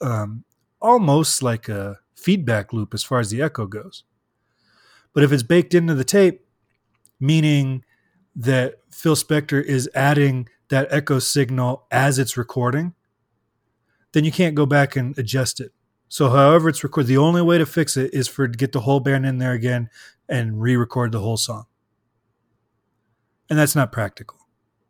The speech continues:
I do wanna highlight two or three things specifically about what instrumentation you can actually identify. First is Ringo's drum work on this track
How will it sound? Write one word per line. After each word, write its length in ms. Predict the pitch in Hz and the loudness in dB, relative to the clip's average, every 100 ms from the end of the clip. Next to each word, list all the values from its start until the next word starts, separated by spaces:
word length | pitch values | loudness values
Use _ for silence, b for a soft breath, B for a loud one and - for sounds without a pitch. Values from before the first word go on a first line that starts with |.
| _ _ _ _ _ _ _ _ _ _ _ _ _ _ _ _ _ _ - B B B | _ _ _ _ _ _ _ _ _ _ _ _ _ _ _ _ _ _ -20 B B B
I 40 | |
do 140 | 151 220 | 2 6
wanna 220 | 208 175 | 6 6
highlight 400 | 139 165 165 151 | 6 6 6 4
two 140 | 156 | 2
or 80 | 160 | 0
three 380 | 147 160 147 147 | 2 2 4 2
things 360 | - - 139 127 | -2 -4 -2 -4
specifically 680 | - 127 143 147 151 151 | -4 -4 -4 -4 -2 0
about 380 | 147 127 131 135 _ - | 0 0 -2 -2 _ -8
what 200 | 135 147 | -4 -2
instrumentation 760 | 139 127 143 131 117 139 135 123 | -2 -6 -4 -6 -2 -2 -2 -6
you 80 | 113 | -4
can 240 | - 143 | -2 0
actually 420 | 123 127 - 147 | 0 -4 -2 -2
identify. 560 | 143 135 147 143 170 185 - _ _ _ _ _ _ _ _ B B B B | -2 -2 -4 -2 0 0 -4 _ _ _ _ _ _ _ _ B B B B
First 300 | - 175 170 | -2 0 0
is 120 | 143 | -4
Ringo's 300 | 120 143 139 | -4 -2 -2
drum 240 | 113 135 139 | 0 -2 -2
work 180 | 143 151 | -4 -4
on 100 | 143 | -4
this 120 | 143 | -4
track 320 | - 147 147 | -2 -2 -2